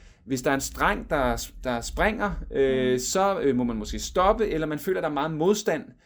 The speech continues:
Speaker 1: og man må kæmpe for at forsøge at komme ind i den der standardzone. Øh, og når man skal kæmpe for at komme på plads i sin, øh, bevidsthed og i sin teknik, så, øh, så er det ikke en god følelse. Øhm,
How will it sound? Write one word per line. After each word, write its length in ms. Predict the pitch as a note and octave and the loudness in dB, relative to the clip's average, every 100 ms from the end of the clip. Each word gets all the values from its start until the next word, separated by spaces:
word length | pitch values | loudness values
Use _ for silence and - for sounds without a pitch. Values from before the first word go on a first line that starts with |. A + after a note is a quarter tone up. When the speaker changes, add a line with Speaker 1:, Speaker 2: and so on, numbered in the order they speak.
| _ _ _ - | _ _ _ 0
Speaker 1:
og 360 | C3+ D3+ E3+ D3 | 4 6 6 2
man 140 | C#3+ | 0
må 140 | D3+ D3+ | -2 -2
kæmpe 400 | - F#3+ G#3 A3 | 0 0 2 0
for 160 | A3 D3 | 0 0
at 100 | - | 0
forsøge 260 | D#3 D3 D#3+ | -4 -4 -4
at 40 | |
komme 180 | E3 - | -4 -4
ind 200 | - G3 | -4 -4
i 60 | - | -4
den 260 | C#3+ A#2+ A#2 | -4 -4 -2
der 120 | G#2+ | -6
standardzone. 800 | - G2 F#2+ G2+ - G2+ E2+ F2+ - _ - | -4 -6 -4 -8 -6 -8 -8 -12 -18 _ -2
Øh, 500 | A#2 A2 G#2+ A2 G#2+ - - - | 2 2 2 2 0 -6 -20 -2
og 160 | - C#3+ | 2 4
når 80 | |
man 180 | D3 D#3 - - | 2 0 -4 -8
skal 220 | - D#3+ - | -4 -4 0
kæmpe 400 | - G#3+ B3+ B3 | 4 6 4 2
for 440 | - E3 F3+ - _ _ _ _ - | 2 2 2 -2 _ _ _ _ -2
at 220 | D3+ - | -2 -2
komme 220 | - D3 | -4 -4
på 80 | D#3 D3+ | -6 -6
plads 520 | E3+ F3+ G#3+ - - - | 0 2 2 -2 -10 -10
i 120 | D#3 | -8
sin, 440 | D3+ D3+ D3 C#3 - | -4 -4 -2 -4 -4
øh, 140 | C3 | -4
bevidsthed 440 | C3 B2+ G3+ G#3 G3 | -2 2 2 2 0
og 60 | |
i 40 | C#3+ | 0
sin 220 | C#3+ C#3 | -2 -4
teknik, 520 | D3 - E3 G#3 - _ _ _ _ - | -4 -4 -4 -4 -8 _ _ _ _ -10
så, 440 | - F3+ F#3+ F#3 | -2 0 2 4
øh, 100 | D#3 | 2
så 100 | D3+ | 0
er 20 | F#3 | -4
det 60 | |
ikke 120 | E3+ | -4
en 60 | F3+ | -4
god 200 | D#3 - | -2 -2
følelse. 400 | - F#2 F2+ - - _ _ _ - - | -4 -10 -12 -18 -20 _ _ _ -20 -4
Øhm, 880 | A#2+ A2 G#2+ G2 F#2+ F2 D#2+ D2 - | 0 0 0 -2 -4 -6 -8 -8 -14